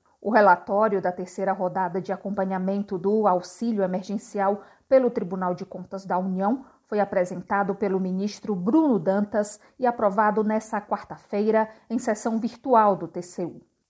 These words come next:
O levantamento dos técnicos do tribunal aponta que sessenta e seis milhões e novecentas mil pessoas foram beneficiadas pelo auxílio. Segundo o T C U, até o final do mês de julho, foram repassados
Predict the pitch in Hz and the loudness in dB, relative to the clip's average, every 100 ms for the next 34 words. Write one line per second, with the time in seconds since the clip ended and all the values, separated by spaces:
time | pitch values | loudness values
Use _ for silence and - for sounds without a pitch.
0 | _ - 190 196 202 202 202 - 196 202 | _ -4 -2 0 -2 0 -2 -2 -4 -4
1 | - 208 208 202 196 208 208 220 226 185 | -4 -2 -2 -4 -6 -6 -6 -6 -2 -4
2 | 185 185 196 202 - _ - 190 - 208 | -2 2 2 2 -6 _ -12 -8 -2 -2
3 | 208 202 - 196 202 196 - 214 220 202 | -2 -6 -8 -6 -6 -6 -6 -6 -2 -2
4 | 202 - 214 202 196 202 220 214 190 190 | -2 -6 -2 0 -2 2 2 4 2 2
5 | 202 190 - - _ - 220 214 196 196 | 0 -2 -6 -12 _ -6 0 2 2 -2
6 | - 208 202 202 208 202 - 233 220 240 | -6 -6 -6 -4 -4 -4 -8 -2 2 2
7 | 240 - 185 - 196 196 190 - - _ | 2 -4 -6 -2 0 2 0 -4 -16 _
8 | _ - 240 226 226 220 220 - 233 202 | _ 0 2 4 2 2 -4 -2 0 2
9 | 208 208 220 214 214 226 - 226 208 165 | 0 -2 -4 0 0 0 -4 -2 -2 -2
10 | 160 _ _ - 226 220 208 220 - - | -6 _ _ -2 0 2 0 2 0 -2
11 | - 190 202 254 254 - 196 190 202 208 | 0 0 0 6 4 6 -2 -2 -4 -2
12 | 190 190 190 190 180 175 214 226 233 233 | -2 -2 -4 -6 -10 -10 -4 0 2 2
13 | 240 - _ 226 220 214 202 - - 202 | 0 -12 _ -2 -2 -2 -4 -6 -2 2
14 | 196 196 202 | 2 0 -8